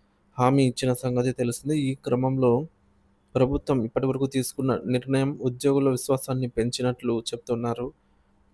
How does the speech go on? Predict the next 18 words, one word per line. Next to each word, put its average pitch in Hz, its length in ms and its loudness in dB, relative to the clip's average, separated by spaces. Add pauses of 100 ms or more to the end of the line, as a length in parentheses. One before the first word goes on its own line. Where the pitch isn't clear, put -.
(640)
ఉద్యోగ 147 260 4
సంఘాల 135 380 2
నేతలు 127 340 0
మాట్లాడుతూ 123 560 2 (220)
సీపీఎస్ 139 600 0
ఉద్యోగులకు 135 540 2
సంబంధించి 131 540 0
ఇటీవల 139 320 2
జరిగిన 127 420 2
ఈ 135 140 0
చెల్లింపులు 131 500 0
చాలా 120 360 2 (1120)
ముద్దాబావుగా 127 960 2
ఉన్-, 123 200 -2 (120)
అభివృద్ధి, 131 480 0 (1800)
ముద్దుబాగా 135 640 4 (120)
అభివృద్ధి 127 460 4
అండి. 120 240 2